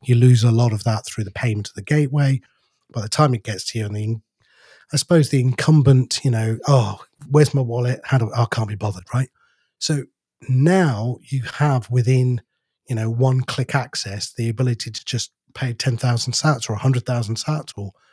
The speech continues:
whatever number you want. You can even pay just ten sats, right? And that's an immediate payment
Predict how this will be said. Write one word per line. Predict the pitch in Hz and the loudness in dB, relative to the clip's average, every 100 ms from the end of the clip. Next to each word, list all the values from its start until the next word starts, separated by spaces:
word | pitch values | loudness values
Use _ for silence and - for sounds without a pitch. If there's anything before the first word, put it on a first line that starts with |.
| _ _ | _ _
whatever | 135 120 | -2 0
number | 123 120 120 | 2 2 2
you | |
want. | 139 151 - _ _ - | 2 2 -2 _ _ -8
You | 143 | -2
can | |
even | 147 113 | -2 -2
pay | 104 123 | -6 -8
just | - | -8
ten | - 185 | -2 0
sats, | 143 104 85 - | 0 -4 -10 -10
right? | 123 156 170 _ _ _ _ _ _ | -8 -8 -10 _ _ _ _ _ _
And | 151 147 147 _ _ _ _ _ _ _ | -4 -2 -4 _ _ _ _ _ _ _
that's | 147 135 165 - - | 0 2 2 0 -2
an | 135 | 0
immediate | 127 143 165 143 123 | 0 2 2 0 -6
payment | - 123 120 120 | -4 -2 0 -2